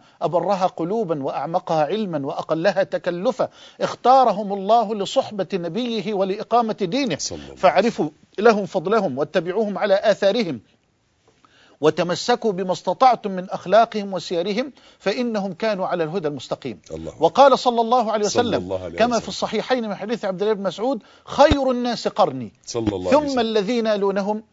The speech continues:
Speaker 1: ثم الذين يلونهم"، والأحاديث في هذا الباب كثيرة.
Speaker 2: وثم يكثر الخبث.
Speaker 1: نعم.
Speaker 2: ال-، ال-، يعني
Speaker 1: في غير رواية ابن مسعود في
Speaker 2: أي نعم.
Speaker 1: الصحيحين.
Speaker 2: هي، هي بس عايز أنص على أننا إذا قلنا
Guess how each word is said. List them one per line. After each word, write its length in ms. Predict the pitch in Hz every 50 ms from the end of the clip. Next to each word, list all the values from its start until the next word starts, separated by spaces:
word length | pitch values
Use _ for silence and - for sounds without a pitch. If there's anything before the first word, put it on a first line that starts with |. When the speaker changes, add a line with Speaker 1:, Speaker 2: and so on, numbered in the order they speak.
| _ _ _ _
Speaker 1:
ثم 380 | - - 294 311 285 262 240 226
الذين 460 | 214 208 202 202 175 185 226 208 196
يلونهم"، 500 | 190 180 185 190 180 190 185 180 190 175
والأحاديث 500 | 180 - - - - 196 185 202 - 185
في 160 | 160 - 185
هذا 180 | 170 160 151 156
الباب 240 | 143 147 147 131 131
كثيرة. 400 | - 131 117 - 120 95 85 - - - _ -
Speaker 2:
وثم 320 | 98 98 - 120 117 117
يكثر 260 | 123 120 - - 117
الخبث. 360 | 104 95 87 95 78 - - - _ _ _ _ _ _ -
Speaker 1:
نعم. 240 | 147 151 123 98 - _ _ -
Speaker 2:
ال-، 80 | 104 110
ال-، 300 | 110 104 117 117 117 107
يعني 180 | - 180 190
Speaker 1:
في 60 | 175
غير 240 | 233 247 214 202 196
رواية 200 | 196 214 208 170 -
ابن 160 | 175 151 175 143
مسعود 360 | 127 - - 127 135 131 139
في 60 | 113
Speaker 2:
أي 40 | 101
نعم. 60 | 95
Speaker 1:
الصحيحين. 400 | - 156 - 147 127 110 - 113 92
Speaker 2:
هي، 360 | 98 - 165 156 147 135 131 -
هي 220 | 135 127 123 117
بس 260 | 113 127 131 - -
عايز 520 | 117 101 90 104 - - - 151 143 113 - 123 120 - 117
أنص 380 | 127 131 160 - - - -
على 360 | 127 107 113 123 139 170 - - _ _ _ _ _ _ _ -
أننا 420 | 120 117 110 107 107 104 101 98
إذا 260 | 101 - 123 113 127 -
قلنا 400 | - 156 143 117 98 85 73